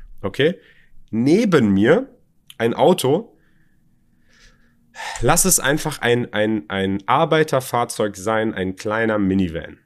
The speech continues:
Okay? Dieser Minivan hat natürlich deutlich weniger Leistung als der S U V, in dem ich saß. Der hat bestimmt so sechshundert P S. Sein Auto wahrscheinlich hundert.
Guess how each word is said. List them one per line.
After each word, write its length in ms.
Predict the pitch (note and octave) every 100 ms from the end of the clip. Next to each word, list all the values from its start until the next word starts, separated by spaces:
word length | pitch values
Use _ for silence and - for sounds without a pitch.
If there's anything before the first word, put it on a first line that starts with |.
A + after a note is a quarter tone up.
| _ _ _
Okay? 320 | F#2+ - A2
Dieser 320 | A2+ D#3 E3
Minivan 560 | C3+ F3 D3+ G2 G#2 A2+
hat 140 | B2+
natürlich 380 | A2 - A#2+ -
deutlich 420 | A#2+ D3+ C3+ G#2
weniger 300 | G#2 C3 G#2
Leistung 440 | F#2+ G#2 D3+ - D#3+
als 220 | A2+ -
der 140 | G#2+ G2+
S 140 | -
U 80 | G2+
V, 60 | F#2+
in 180 | C#3 -
dem 160 | A2
ich 160 | G#2 -
saß. 380 | D#2+ - - -
Der 240 | - G2
hat 160 | A2 -
bestimmt 340 | - - G2
so 120 | F#2
sechshundert 420 | F2 F#2 - E2+ -
P 120 | -
S. 220 | - -
Sein 320 | - G#2+ C3
Auto 300 | - B2+ A2+
wahrscheinlich 340 | F#2+ G#2+ G#2 G#2+
hundert. 400 | G#2+ E2+ -